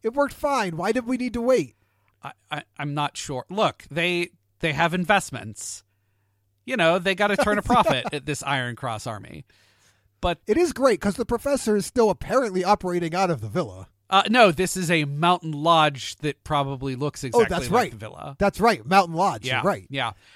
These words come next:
Speaker 1: And the band just sets up, like, in the parking lot.
Speaker 2: Right, which, again, the way this is described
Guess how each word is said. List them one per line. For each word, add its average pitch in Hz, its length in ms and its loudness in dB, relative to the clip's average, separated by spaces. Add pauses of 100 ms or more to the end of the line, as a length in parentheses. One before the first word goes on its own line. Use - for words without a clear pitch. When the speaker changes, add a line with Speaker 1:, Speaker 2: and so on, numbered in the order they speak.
(120)
Speaker 1:
And 202 160 -2
the 202 100 0
band 269 380 4
just 233 240 -6
sets - 280 -2
up, 214 220 0
like, 202 380 0 (960)
in 320 160 2
the 254 100 8
parking 170 380 2
lot. 127 160 -10
Speaker 2:
Right, 302 320 6
which, - 420 -4 (200)
again, 214 600 4 (1000)
the 165 200 4
way 233 260 4
this 294 240 0
is 220 220 -2
described 208 720 4